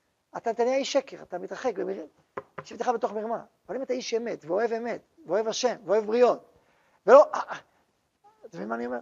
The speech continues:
זה, זה, אין לך דרך, אז אוקיי, נגע, אבל זה הוראת שעה בעתים נדירות, זה לא דרך לרבים. זה לכן אני אומר, הבן איש חי אומר, "לא רק תגיד לך עכשיו הוראת היתר." מצאת בגמרא איזה סיפור אחד שהיה בסיטואציה מסוימת, אוקיי,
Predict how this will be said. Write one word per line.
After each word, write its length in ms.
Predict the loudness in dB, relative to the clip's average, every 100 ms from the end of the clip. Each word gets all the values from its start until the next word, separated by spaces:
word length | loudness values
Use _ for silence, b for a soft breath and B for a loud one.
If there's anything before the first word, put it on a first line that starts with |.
| -10
זה, 220 | -8 -8 -8 -10
זה, 160 | -6
אין 160 | -2 -2
לך 80 | 0 0
דרך, 300 | 4 4 2
אז 140 | -10 -10
אוקיי, 280 | -10 -10 -12 -20 -14
נגע, 280 | -6 -4 -4
אבל 140 | -10
זה 220 | -6 -4
הוראת 260 | -4 -6 -8
שעה 300 | -8 -6 -6
בעתים 360 | -8 -14 -12
נדירות, 600 | -12 -6 -4 -2 -2 -2
זה 100 | -6
לא 260 | -2 2 2
דרך 320 | 2 0 -2
לרבים. 380 | -6 -8 -6 -8 -10 -20 _ _ _ _ _ _
זה 120 | -6
לכן 180 | -4 -6
אני 140 | -6
אומר, 180 | -6 -6
הבן 160 | -6
איש 120 | -8 -6
חי 80 |
אומר, 260 | -6 -6 -10 -10
"לא 100 | -10
רק 80 | -10
תגיד 160 | -10 -18
לך 60 |
עכשיו 200 | -20 -18
הוראת 240 | -14 -12 -14
היתר." 140 | -20 _ _ _ _ _ _
מצאת 260 | -4 -2 -2
בגמרא 380 | -4 -4 2 2
איזה 120 | 2
סיפור 560 | -10 -4 2 2 2
אחד 320 | -4 0 2 2
שהיה 420 | 0 -2 2 2
בסיטואציה 560 | 0 -8 -2 -2 -2 -6
מסוימת, 360 | -8 -6 -8 -10 _
אוקיי, 220 | -14 -14